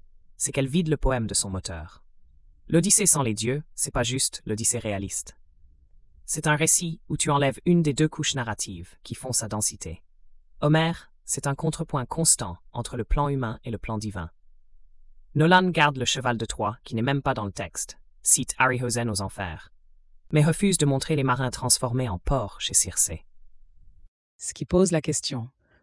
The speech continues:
Speaker 2: pourquoi adapter l'Odyssée alors ? Si tu retires le merveilleux, tu peux raconter n'importe quel récit de retour de guerre. La réponse honnête, c'est peut-être que Nolan avait besoin du prestige du texte pour vendre son concept.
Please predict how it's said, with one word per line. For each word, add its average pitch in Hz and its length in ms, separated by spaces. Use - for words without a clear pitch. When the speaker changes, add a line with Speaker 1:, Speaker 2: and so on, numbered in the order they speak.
Speaker 2:
pourquoi 160 580
adapter 147 380
l'Odyssée 143 420
alors ? 120 520
Si - 160
tu 170 140
retires 196 240
le 208 80
merveilleux, 175 520
tu - 100
peux 160 80
raconter 151 420
n'importe 175 520
quel 147 160
récit 143 260
de 147 80
retour 139 260
de 135 80
guerre. 127 460
La 143 120
réponse 151 300
honnête, 160 420
c'est - 260
peut-être 226 400
que - 100
Nolan 151 340
avait 147 160
besoin 143 300
du 143 120
prestige - 440
du 139 100
texte - 380
pour 143 180
vendre 151 360
son 147 160
concept. - 560